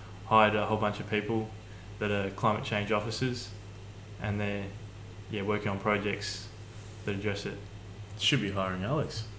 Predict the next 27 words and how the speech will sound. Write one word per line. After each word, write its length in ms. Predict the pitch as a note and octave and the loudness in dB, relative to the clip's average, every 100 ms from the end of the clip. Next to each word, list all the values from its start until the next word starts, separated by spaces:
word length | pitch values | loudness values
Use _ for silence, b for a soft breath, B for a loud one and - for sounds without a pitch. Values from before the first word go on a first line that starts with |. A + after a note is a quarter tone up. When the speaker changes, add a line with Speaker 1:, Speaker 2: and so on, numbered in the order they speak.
| - - | -10 -10
Speaker 2:
<laughs> 280 | - - - | -10 8 12
No, 1200 | G3 C3+ A#3 F#3+ B2 A#2 A#2+ B2 - - A2 B2+ | 12 12 10 10 10 6 4 0 -2 0 10 12
but 60 | |
I, 220 | C3+ C3+ C3 | 12 12 12
I've 80 | |
seen 160 | - C3+ | 12 12
that, 280 | A#2+ G#2 - | 10 8 8
uh, 240 | G#2+ G2+ | 10 10
in 180 | G2+ G2 | 6 2
a 40 | G2+ | 4
lot 160 | G#2 | 6
of 120 | G2+ | 6
different 280 | F#2+ G#2+ - - - - - - - | 2 -2 -4 -8 -12 -12 -12 -12 -6
local 280 | - A#2 A2+ | 4 4 4
councils. 440 | - B2 C3+ F#3 F3+ | 4 4 6 4 6
So 100 | A#2+ | 6
in 320 | A2 G#2 G2 | 6 4 4
Melbourne, 420 | F#2 G2 C3+ G#3+ - - | 6 6 6 4 -2 -2
we're 80 | G2 | 2
talking 300 | G#2+ G#2 G#2+ | 2 4 2
about, 220 | B2 D#3+ - B B B B - | 2 2 -4 B B B B 2
um, 680 | G#2 G#2 G2 F#2+ F#2 F#2 - - - - - - | 6 8 8 6 4 0 -4 -10 -12 -12 -8 -2
you 100 | F#2+ | 0
know, 220 | F#2+ F2 - - - - - - | 2 0 -6 -10 -12 -14 -10 -2
City 480 | - A#2+ A2+ A2 F#2 | 2 4 4 4 4
of 1300 | G2+ G2+ G2+ G2+ G2 F#2+ - - - - - - - | 4 6 6 6 4 0 -6 -8 -8 -8 -10 -12 -6
Stonington, 500 | - A#2 C#3 C#3 - | 2 6 6 4 -2